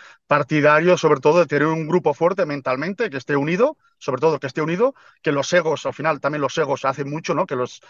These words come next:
que puedas bajar el volumen de los egos, que los jugadores, pues, se regulen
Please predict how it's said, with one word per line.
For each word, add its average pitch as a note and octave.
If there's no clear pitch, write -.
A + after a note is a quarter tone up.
que D3
puedas D#3+
bajar D#3+
el D#3
volumen D#3
de C#3+
los C3
egos, F3+
que C#3+
los C3+
jugadores, C#3+
pues, C#3+
se D#3+
regulen F3